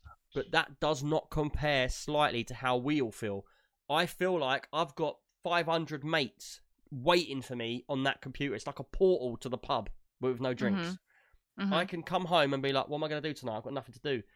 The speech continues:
Speaker 1: Like, normally you'd ring a couple of mates on the phone, wouldn't you? Be like, "Do you wanna come out and do something?" They'd be like, "Nah, whatever." But you just get on your computer like, "Oh, there's fifteen people on here. What are you guys playing?" "Oh, I'll jump in with you." Next thing, you've got people there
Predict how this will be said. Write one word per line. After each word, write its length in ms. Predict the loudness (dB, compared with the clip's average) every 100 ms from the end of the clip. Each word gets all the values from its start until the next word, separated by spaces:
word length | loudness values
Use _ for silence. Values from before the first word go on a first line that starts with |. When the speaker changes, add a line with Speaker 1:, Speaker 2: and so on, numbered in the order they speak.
| _ _ _ _ _ _
Speaker 1:
Like, 240 | 2 2 2 _ _ _ _
normally 340 | 2 2 4 2
you'd 80 | 2
ring 140 | 0
a 80 | 0
couple 220 | -4 0
of 60 | 2
mates 220 | 0 0
on 60 |
the 60 | -4
phone, 260 | 4 4 6
wouldn't 100 | 2
you? 60 |
Be 60 | -2
like, 100 | -4
"Do 40 |
you 40 | -6
wanna 60 |
come 180 | -4 -2
out 160 | 0 -2
and 80 | -4
do 140 | -6
something?" 200 | -4 -6
They'd 60 | -4
be 20 |
like, 100 | -6
"Nah, 360 | -4 -2 -2 -4 -10 _ _ -12
whatever." 440 | -4 -2 0 -2 -6 _ _ _ -8
But 100 | -6
you 80 |
just 120 | -2 2
get 120 | 4
on 60 | 4
your 60 |
computer 320 | 0 4 4 4
like, 120 | 2
"Oh, 260 | 2 2 -2 -4
there's 160 | -2 0
fifteen 320 | -2 -2 -2
people 240 | 0 0
on 40 | 2
here. 160 | 0 -2
What 120 | -6
are 40 | -2
you 60 |
guys 180 | 0 0
playing?" 240 | 0 -2 2
"Oh, 120 | 2
I'll 100 | 2
jump 220 | 0 -2
in 80 | -4
with 100 | 0
you." 160 | 0 -2 _ _ -8
Next 260 | -4 -4 -4
thing, 280 | -4 -6 -8
you've 180 | -10 -6
got 140 | -2
people 240 | -2 0 0
there 200 | 0